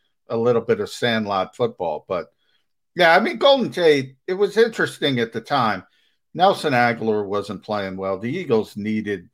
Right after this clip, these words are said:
uh, a slot receiver, but there was some redundancy there. And I remember asking Howie Roseman when he made the trade, "Well, does this mean Nelson's gotta play outside?"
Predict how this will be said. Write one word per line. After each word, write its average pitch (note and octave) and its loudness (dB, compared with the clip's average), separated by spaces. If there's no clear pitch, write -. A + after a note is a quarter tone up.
uh, F2 -4
a G2 -4
slot B2 4
receiver, G#2+ -4
but B2+ -10
there E3+ 2
was D#3 -2
some C3 0
redundancy A2 -4
there. G#2 -2
And E2 -10
I D#3 2
remember D3 4
asking A#2 2
Howie A2 -2
Roseman G#2+ -4
when A2+ -4
he G#2 -8
made G2+ -8
the F#2 -12
trade, A#2 -4
"Well, G2+ -6
does G2 -12
this B2 -10
mean G2 -8
Nelson's B2+ -4
gotta G2 -4
play G2+ -4
outside?" C3+ 0